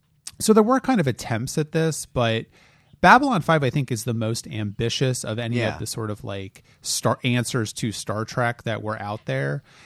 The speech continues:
Speaker 1: You know, it is a very, very cl-, it, it, I think it's very clearly inspired by Star Trek in that, you know, it uses actors and makeup to play aliens.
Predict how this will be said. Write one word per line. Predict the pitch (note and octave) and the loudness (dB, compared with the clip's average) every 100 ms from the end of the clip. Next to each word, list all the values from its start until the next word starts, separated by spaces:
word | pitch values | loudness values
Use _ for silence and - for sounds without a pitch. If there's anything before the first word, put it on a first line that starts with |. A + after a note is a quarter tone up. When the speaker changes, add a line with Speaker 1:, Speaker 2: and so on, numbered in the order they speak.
| - | 0
Speaker 1:
You | B2+ | 2
know, | A2+ - | 2 2
it | C#3+ | 4
is | C#3+ C3 | 4 4
a | A#2 | 0
very, | A2 B2 C3+ C3+ | 2 2 2 2
very | A#2 A#2+ A#2 A2 G#2 - | 0 0 0 -2 -8 -14
cl-, | - D3 | -12 -6
it, | E3+ | -4
it, | F3+ G#3 G#3+ | -2 -2 2
I | |
think | C4+ C#4 | 2 2
it's | |
very | - E3+ | 0 -2
clearly | - - C3+ B2+ A#2 | -2 -6 -4 -2 -4
inspired | G#2+ - - G#2+ G#2+ G2+ | -6 -6 -4 -4 -4 -6
by | G#2 | -10
Star | G2 - A2+ | -12 -10 -10
Trek | - - G2+ - | -12 -16 -16 -2
in | D3 C#3 | 2 2
that, | B2 A#2 A2+ - - - _ _ | 0 -2 -4 -10 -20 -20 _ _
you | C3 | 2
know, | B2 | 2
it | A#2 A#2+ | 0 -4
uses | A#2 C3+ D3+ C#3+ C#3+ - | -2 2 2 2 -2 2
actors | B2 A2+ - A#2+ A2 | 2 2 0 -4 -2
and | A2 G#2 | -4 -4
makeup | G#2 G#2+ G#2+ G2+ G2+ - _ _ _ | -6 -8 -8 -8 -10 -14 _ _ _
to | - G#2+ | -6 -6
play | - - C3 A#2 G#2+ | -6 -2 0 0 -2
aliens. | G#2+ G#2+ G2+ G#2 G2+ G#2 G#2 | -6 -6 -6 -8 -8 -8 -10